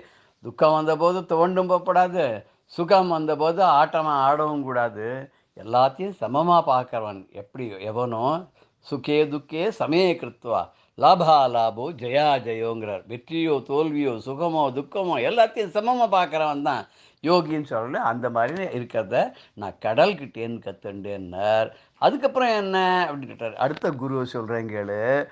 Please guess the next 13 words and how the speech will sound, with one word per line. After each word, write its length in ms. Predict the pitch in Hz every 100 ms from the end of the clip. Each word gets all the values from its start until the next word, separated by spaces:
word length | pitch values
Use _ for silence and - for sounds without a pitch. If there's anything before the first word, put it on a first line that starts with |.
| _ _
விட்டில் 680 | 139 214 - - 170 156 -
பூச்சி" 460 | 123 110 - - 117 110 110 95 92
அப்படின்னார். 500 | 92 101 95 90 - - _ _
"இது 120 | 113 170
என்னது 240 | 208 156
விட்டில் 440 | 110 127 - 370
பூச்சியா?" 680 | 214 185 127 143 139 135 131 - _ _ -
நம்மலாம் 440 | 185 220 233 208
பார்த்துருப்போமே, 680 | 202 185 190 139 120 104 92 _ _ _ -
அந்த 580 | 165 175 151 147 147 131
மழை 480 | 147 160 175 202 214
பெஞ்ச 380 | 165 185 180 165
உடனே 540 | 160 160 165 170 185